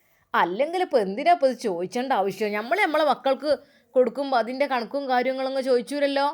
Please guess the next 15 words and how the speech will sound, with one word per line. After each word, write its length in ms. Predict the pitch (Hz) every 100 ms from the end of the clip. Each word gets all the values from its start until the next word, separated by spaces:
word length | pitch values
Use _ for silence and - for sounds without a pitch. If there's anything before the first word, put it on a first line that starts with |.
| - _ _
എൻ്റെ 320 | 180 202 240 320
കുട്ടി 340 | 185 147 -
തന്നെയാണ് 300 | 208 226 180
സമീറ. 480 | 151 190 165 170 180 175 _ _ _ 233
എൻ്റെ 260 | 277 330
കുട്ടീനെ 420 | - 175 - 220 247
ഞാൻ 180 | 202 196
പറഞ്ഞേക്കണ 540 | 208 175 226 233 202 196
പോലെ 240 | 196 185
തന്നെയാണ് 400 | 214 214 208 180 170 _ _ 208
പറഞ്ഞേക്കണത്. 720 | 190 175 208 208 190 185 196 - _ _ -
അല്ലാതെ 540 | 208 190 196 202 208 202 185
വേറൊന്നുമല്ല." 840 | 214 220 302 277 202 262 208 175 190 - _ _ _ _ _ _ _ _ _ _ _ -
അതെ, 240 | 262 254 240 - _ _ - _ _ -
എല്ലാവർക്കും 680 | 285 269 285 294 277 277